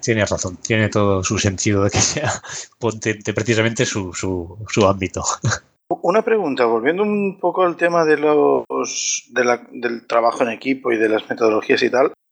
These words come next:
Speaker 2: ¿cómo funciona la comunicación entre el equipo de sistemas y el equipo de desarrollo?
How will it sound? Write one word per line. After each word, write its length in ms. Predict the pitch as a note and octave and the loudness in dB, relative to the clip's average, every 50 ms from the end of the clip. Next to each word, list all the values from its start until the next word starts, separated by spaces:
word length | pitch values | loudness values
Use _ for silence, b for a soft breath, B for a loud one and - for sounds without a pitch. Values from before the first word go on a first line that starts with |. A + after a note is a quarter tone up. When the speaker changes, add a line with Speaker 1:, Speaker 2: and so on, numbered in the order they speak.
| _ _ - | _ _ -4
Speaker 2:
¿cómo 220 | - G3 G#3 G#3 | -2 0 0 0
funciona 500 | G3+ - A#3 A3 G#3 - A#3 G3+ C3+ A#2+ | 2 2 0 0 2 0 0 0 2 2
la 160 | G#2 G#2 G2+ | 0 0 0
comunicación 1160 | - G#2+ G#2+ A2 G#2+ G#2 F#2+ A2+ A2+ A2 - - A#2 A2 A2 G#2+ G#2 G2+ G2+ G2+ G2+ - - _ - | 0 -4 -6 -4 -6 -4 0 0 0 0 0 0 4 4 4 4 2 -2 -4 -6 -6 -8 -10 _ 0
entre 300 | B2+ B2 A#2 A2+ B2 A2+ | 0 0 0 2 0 2
el 80 | G#2+ | 2
equipo 320 | G#2+ G2+ G#2+ A#2 - - A2 | 2 0 0 -4 0 2 2
de 80 | G#2+ | 4
sistemas 800 | G2+ - A2+ G#2 - - - A#2+ A2+ A2 A2 G#2+ G#2+ G#2 G2+ - | 4 2 2 2 0 0 2 2 2 4 2 0 0 2 0 2
y 40 | A2+ | 2
el 100 | G#2+ G2+ | 2 2
equipo 280 | G#2 G2 G#2+ G2 A2 G#2 | 2 -2 -2 0 2 2
de 100 | G2+ G2+ | 2 4
desarrollo? 600 | G2+ - - G2+ F#2 G2 F#2 F2 F2+ F2 - | 2 2 2 2 2 2 0 0 -2 -4 -6